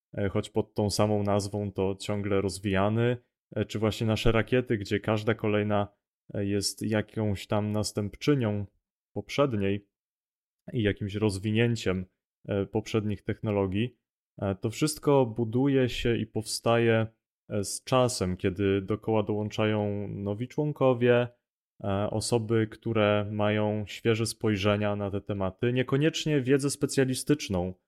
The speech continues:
e, ponieważ, e, nawet na, e, przykładzie jakichkolwiek rekrutacji można powiedzieć, że, e, zarówno przyjmujemy do naszego zespołu osoby,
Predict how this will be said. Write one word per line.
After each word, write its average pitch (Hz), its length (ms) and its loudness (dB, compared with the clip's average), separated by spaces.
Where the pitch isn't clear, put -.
e, 98 400 2
ponieważ, 107 840 0
e, 101 360 0
nawet 107 420 -4
na, 104 500 0
e, 101 200 -4
przykładzie 107 800 -2
jakichkolwiek 120 720 0
rekrutacji 127 680 2
można 101 320 -2
powiedzieć, 107 480 -2
że, 101 340 0
e, 101 300 -2
zarówno 113 720 2
przyjmujemy 107 640 -2
do 104 100 -4
naszego 101 340 -4
zespołu 104 480 -4
osoby, 98 480 0